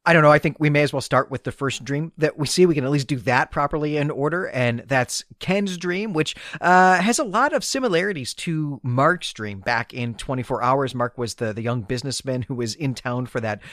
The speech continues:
job interview, and Ken is dreaming about work and about money. We see the outside of his workplace. We see his boss. We see a stock ticker. And the text here is not entirely <laughs> gibberish, but it is in snippets. And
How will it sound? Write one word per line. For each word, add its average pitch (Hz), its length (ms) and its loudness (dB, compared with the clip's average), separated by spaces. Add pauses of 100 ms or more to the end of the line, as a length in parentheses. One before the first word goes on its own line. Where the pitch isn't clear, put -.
(140)
job 160 380 6
interview, 107 720 -8
and 123 320 0 (320)
Ken 151 300 4
is 127 420 -4
dreaming 120 360 -6
about 110 400 -4
work 135 480 -8
and 139 400 -2
about 135 460 -2 (100)
money. 139 380 -2
We 110 300 -12
see 143 180 -4
the 139 120 0
outside 127 420 -2
of 143 60 -6
his 120 120 -8
workplace. 107 640 -10
We 117 80 -10
see 107 240 -8
his 92 180 -10
boss. 147 440 4
We 101 60 -16
see - 120 -12
a 98 60 -12
stock 156 400 0
ticker. 151 420 -4 (400)
And 170 340 4
the 175 140 -6
text - 340 -4
here 214 140 0
is - 180 -4
not 170 280 0
entirely 156 640 -2
<laughs> 170 80 -12
gibberish, 170 580 2
but 156 320 4
it 175 160 2
is 214 220 -2
in 147 200 2
snippets. 175 680 -2
And 160 140 -4